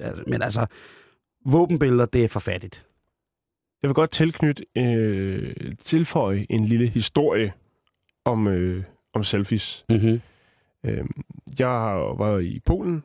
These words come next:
Speaker 2: og
Speaker 1: Mhm.
Speaker 2: fotografere, og, øh, havde så lige en dag i Berlin, før jeg skulle flyve hjem. Og, øh, så skulle jeg bruge noget wifi.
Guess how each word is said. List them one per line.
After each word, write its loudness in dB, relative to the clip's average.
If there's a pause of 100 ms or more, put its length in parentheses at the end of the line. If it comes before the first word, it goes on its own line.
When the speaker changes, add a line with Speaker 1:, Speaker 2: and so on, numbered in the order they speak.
Speaker 2:
og -18
Speaker 1:
Mhm. -10
Speaker 2:
fotografere, 0
og, 0
øh, -2
havde 0
så -2
lige 0
en 0
dag -2
i -2
Berlin, -2
før -2
jeg -4
skulle -10
flyve 0
hjem. 0 (580)
Og, 0
øh, -2
så -2
skulle 0
jeg -2
bruge 0
noget 2
wifi. -2